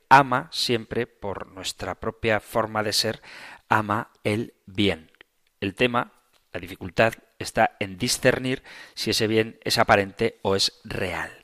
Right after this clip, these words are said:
Junto a la pasión del amor tendríamos el odio. El odio es la reacción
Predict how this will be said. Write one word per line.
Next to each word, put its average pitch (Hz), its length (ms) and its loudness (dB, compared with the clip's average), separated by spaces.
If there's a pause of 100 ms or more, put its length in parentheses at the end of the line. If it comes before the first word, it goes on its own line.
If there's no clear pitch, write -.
(340)
Junto 180 680 0
a 98 120 6
la 92 140 4
pasión 131 600 2
del 120 320 2
amor 170 400 4 (320)
tendríamos 110 640 2
el 117 260 4 (200)
odio. 92 480 6 (180)
El 104 160 6
odio 135 380 8
es 143 200 2
la 110 160 8
reacción 104 800 2